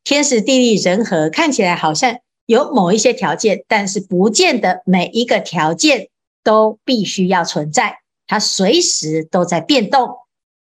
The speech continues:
因此呢，香严童子啊，从这样子的观察当中，他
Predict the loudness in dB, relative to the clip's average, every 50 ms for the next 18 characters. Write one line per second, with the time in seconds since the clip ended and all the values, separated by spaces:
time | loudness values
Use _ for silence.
0 | _ _ 0 0 2 2 2 2 2 2 2 2 2 0 -2 -4 -6 -10 -6 -4
1 | -2 -2 -2 -4 -6 -6 -6 -4 -2 -2 -2 -2 -2 -4 -2 -2 -2 -2 -4 -8
2 | -8 -4 -4 0 0 0 2 2 2 2 2 2 2 0 0 -2 -2 0 -2 0
3 | 0 0 0 0 0 -2 -4 -2 -2 -2 -2 -2 0 0 0 0 0 -4 _ _
4 | _ _ _ _ _ -4 -2 -2 -2 -4 -6